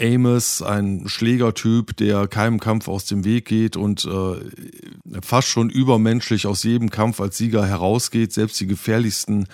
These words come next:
Momente überlebt. Dann haben wir Alex, den Piloten der Rosinante, der in jeder brenzligen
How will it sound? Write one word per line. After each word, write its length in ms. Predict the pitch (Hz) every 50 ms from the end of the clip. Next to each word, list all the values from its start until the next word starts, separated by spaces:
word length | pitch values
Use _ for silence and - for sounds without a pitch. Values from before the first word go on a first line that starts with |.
| - - _
Momente 480 | - 85 92 101 104 113 120 - - 95
überlebt. 560 | 85 92 90 90 95 107 113 117 - - - - - - - - _
Dann 180 | - 98 98 107
haben 140 | 117 117 107
wir 220 | 98 - - -
Alex, 520 | 104 110 120 120 120 120 - - - -
den 260 | - 107 98 95 95 87 - 90
Piloten 560 | - - 101 98 101 107 123 127 - 120 110
der 80 | 110
Rosinante, 800 | 107 92 101 107 95 107 107 95 92 104 113 110 - - 107 101
der 100 | 92 117
in 120 | 117 113 107
jeder 280 | 104 135 143 135 120
brenzligen 540 | 95 92 113 120 117 120 - - 120 104 110